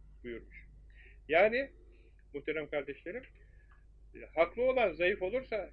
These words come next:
çok büyük zulüm oluyor, yazık oluyor. Haklının kuvvetli olması lazım. Kuvvet de birlikten doğuyor.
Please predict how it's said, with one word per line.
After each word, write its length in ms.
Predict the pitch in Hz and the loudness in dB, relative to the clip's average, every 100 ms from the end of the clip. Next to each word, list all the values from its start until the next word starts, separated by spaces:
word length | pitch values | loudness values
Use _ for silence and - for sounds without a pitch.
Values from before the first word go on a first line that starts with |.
| - | -12
çok 240 | 240 - | -12 -10
büyük 160 | 180 156 | -12 -12
zulüm 320 | 175 165 160 | -8 -8 -6
oluyor, 360 | 135 131 175 226 - - | -6 -4 -6 -8 -14 -12
yazık 280 | 160 165 151 | -10 -8 -6
oluyor. 360 | 135 143 233 240 - - - | -6 -4 -6 -8 -18 -20 -12
Haklının 380 | 147 - 185 214 | -12 -8 -10 -8
kuvvetli 380 | 160 151 147 | -6 -6 -4
olması 340 | 135 127 113 120 | -8 -8 -12 -12
lazım. 240 | 113 117 - | -12 -14 -10
Kuvvet 320 | 185 220 240 | -2 0 0
de 140 | 190 151 | -2 -2
birlikten 500 | 156 160 156 156 147 | -4 -4 -4 -4 -4
doğuyor. 320 | 120 113 98 | -8 -10 -14